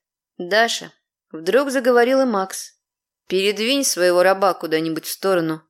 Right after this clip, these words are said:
Он мне путь своим раскаявшимся телом перекрывает. Раздражает". Вот, а это уже поддержка.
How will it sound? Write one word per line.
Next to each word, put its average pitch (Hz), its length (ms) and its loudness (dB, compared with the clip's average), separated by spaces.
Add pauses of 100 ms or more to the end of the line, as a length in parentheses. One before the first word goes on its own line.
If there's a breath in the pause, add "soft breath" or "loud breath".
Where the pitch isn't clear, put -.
(280)
Он 190 260 0
мне 196 220 2
путь 247 380 -4
своим 165 340 0
раскаявшимся 175 880 0
телом 208 460 0
перекрывает. 170 840 -2 (320)
Раздражает". 175 880 -2 (440)
Вот, 175 500 0 (420)
а 185 140 0
это 247 360 2
уже 185 220 -4
поддержка. 170 800 -4